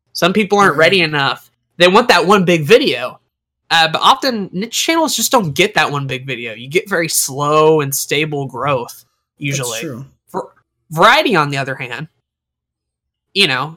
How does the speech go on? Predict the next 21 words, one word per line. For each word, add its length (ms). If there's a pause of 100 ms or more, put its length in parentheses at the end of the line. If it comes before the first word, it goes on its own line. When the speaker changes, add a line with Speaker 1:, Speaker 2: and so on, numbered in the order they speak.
(140)
Speaker 1:
you're 120
working 360
on 320
a 80
different 340
thing 220
every 180
other 140
time. 400
So 240
creatively, 560
you're 100
stable. 560 (480)
Uh, 140
editing 320
wise, 280
you're 120
trying 420
new 140
things, 640
whatever. 580